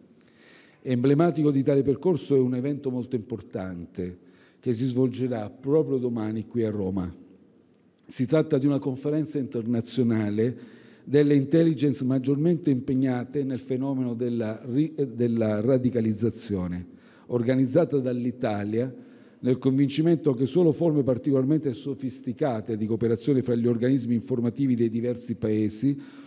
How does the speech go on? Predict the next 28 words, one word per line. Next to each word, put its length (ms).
possano 500
potenziare 1080
le 100
capacità 540
di 140
prevenzione 640
e 120
di 120
contrasto 720
di 140
minacce 600
che 140
sono 320
comuni 520
e 180
che 140
vengono 340
molto 380
avvertite 480
per 100
il 80
carico 320
di 120
insicurezza 680
che 140
proiettano 800
sulla 280
vita 500